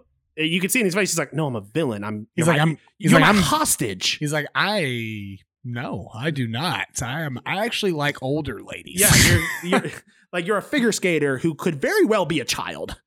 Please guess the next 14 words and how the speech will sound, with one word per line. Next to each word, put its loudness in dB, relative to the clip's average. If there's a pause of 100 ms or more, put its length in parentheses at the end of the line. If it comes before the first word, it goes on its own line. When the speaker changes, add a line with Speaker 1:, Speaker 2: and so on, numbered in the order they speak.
Speaker 2:
<laughs> -4 (500)
Speaker 1:
But, -2
like, -2
so 0
it 4
was 0
based 0
in, 2
like, -2
the -2
Winter -2
Olympics, -2
um, -2
in -2